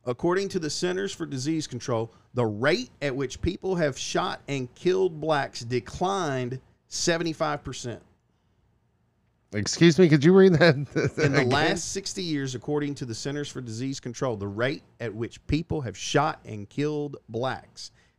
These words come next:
Speaker 1: declined seventy-five percent. Last year, near as we can figure, there were twenty-five unarmed black people killed,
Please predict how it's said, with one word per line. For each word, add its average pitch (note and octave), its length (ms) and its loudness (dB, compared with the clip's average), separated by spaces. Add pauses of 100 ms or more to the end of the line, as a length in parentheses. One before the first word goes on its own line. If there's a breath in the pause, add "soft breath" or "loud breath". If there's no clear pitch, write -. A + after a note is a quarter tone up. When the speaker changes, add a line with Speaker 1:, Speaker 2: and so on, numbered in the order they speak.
(140)
Speaker 1:
declined G#2+ 920 -2 (520)
seventy-five C3 1160 -4
percent. - 600 -14 (1500)
Last E3 440 0
year, A#2+ 360 -2 (240)
near B2 220 -2
as C#3 100 -4
we C#3+ 100 0
can F3 160 -4
figure, B2 440 0 (280)
there C3 140 0
were A#2 140 0
twenty-five D3+ 1040 -4 (640)
unarmed D3 680 0 (100)
black B2 440 -4
people C#3 400 -6
killed, B2+ 500 2